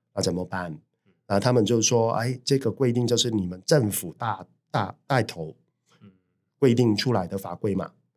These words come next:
Speaker 1: 那你知道为什么要这样限，限制吗？
Speaker 2: 不知道。
Speaker 1: 不知道。从你一般市民的角度去想，你觉得有，有帮助吗？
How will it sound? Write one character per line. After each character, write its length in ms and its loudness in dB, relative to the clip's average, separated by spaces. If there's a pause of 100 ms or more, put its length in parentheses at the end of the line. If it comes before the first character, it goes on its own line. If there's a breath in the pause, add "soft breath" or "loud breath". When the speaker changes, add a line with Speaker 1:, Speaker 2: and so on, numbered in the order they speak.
(300)
Speaker 1:
那 100 4
你 100 8
知 160 4
道 260 2 (180)
为 180 4
什 120 4
么 300 0
要 160 0
这 140 -4
样 200 -6
限， 460 0
限 220 0
制 160 -2
吗？ 180 -10 (560)
Speaker 2:
不 80 -20
知 100 -20
道。 260 -16 (220)
Speaker 1:
不 100 -4
知 120 2
道。 180 2
从 240 2
你 320 4
一 120 2
般 320 2
市 320 6
民 240 0
的 100 -2
角 220 0
度 440 2 (400)
去 140 4
想， 220 4
你 80 -2
觉 120 -4
得 140 2
有， 340 -2 (460)
有 240 4
帮 320 2
助 180 2
吗？ 260 0